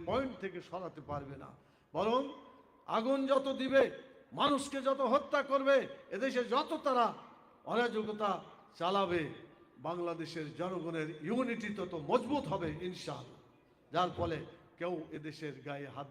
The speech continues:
দিতে পারবে না। আমি সর্বশেষ যে কথা বলে আপনাদের কাছে বিদায় হতে চাই, সেটি হলো, আজকে থেকে একশো বছর আগে রমনাতে অনেক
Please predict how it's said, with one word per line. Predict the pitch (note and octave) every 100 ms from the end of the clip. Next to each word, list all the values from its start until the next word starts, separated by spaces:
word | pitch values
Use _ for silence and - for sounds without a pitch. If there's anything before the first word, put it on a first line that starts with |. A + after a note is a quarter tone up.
| B2
দিতে | A#2 B2
পারবে | - - -
না। | _ _ _ _ _ _ _ _
আমি | - D#3+ D#3 D3 - - _ -
সর্বশেষ | D#3 E3 D#3 D#3 F3+ - D3
যে | D3 D3+
কথা | D3 D3
বলে | C3+ D3+
আপনাদের | C#3+ - C3+ C3
কাছে | B2+ B2+
বিদায় | A#2+ D3+ D#3+ A#2+
হতে | A2+ B2
চাই, | C#3 C#3 G3 - _ _ _ _ _
সেটি | D3 D3+
হলো, | D3+ D#3+ C3+ B2+ - _ _ _ _ _ _ _ _ _ _
আজকে | D3+ F3 - G#3
থেকে | G#3 A3
একশো | F#3+ - G3+
বছর | F#3+ F3+ F#3+ E3
আগে | D#3+ F3+ E3+ D3 F3 - - - _ _ _ C3+
রমনাতে | D3+ D#3 E3 E3+ F3 F#3+ F#3
অনেক | D#3 D#3